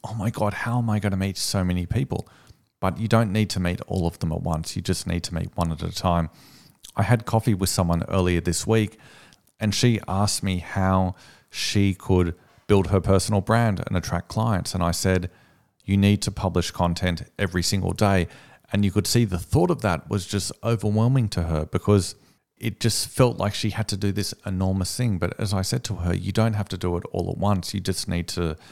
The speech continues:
go one day at a time. You just need to take one bite of the elephant at a time. If we can break big goals or big tasks down into small ele-,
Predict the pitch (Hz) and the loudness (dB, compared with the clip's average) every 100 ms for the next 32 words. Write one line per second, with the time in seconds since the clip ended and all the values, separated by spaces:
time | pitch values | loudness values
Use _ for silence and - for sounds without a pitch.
0 | - - _ - 90 90 87 85 85 85 | -20 -20 _ -2 2 2 0 -2 -2 -2
1 | 82 80 - - 85 - 90 80 80 82 | -2 -2 -2 -4 -4 -4 -2 -2 -4 -6
2 | 85 - 90 82 - 82 82 85 85 85 | -6 -4 -4 -4 -6 -8 -6 -2 -2 0
3 | 80 80 - 85 95 80 80 - - - | -2 -2 -4 -6 -4 -2 -4 -4 -6 -6
4 | - - - - - 80 - 85 85 - | -14 -20 -10 -4 -4 -2 0 2 0 -4
5 | - - - _ - 110 120 110 107 101 | -14 -20 -20 _ -4 2 4 4 2 2
6 | 110 110 117 - - _ _ _ 120 110 | 2 2 0 -8 -18 _ _ _ 0 0
7 | - 95 _ _ _ _ - 95 87 95 | -2 -14 _ _ _ _ -2 2 2 2
8 | 92 92 87 - 110 - - 92 95 - | 0 -2 -2 -2 -4 -4 -4 -4 -4 -6
9 | - - - 87 82 82 82 - - _ | -10 -10 -2 2 2 0 -2 -10 -20 _
10 | - 92 98 - - 92 85 - - 95 | -6 -2 -2 -2 0 0 0 -2 0 -2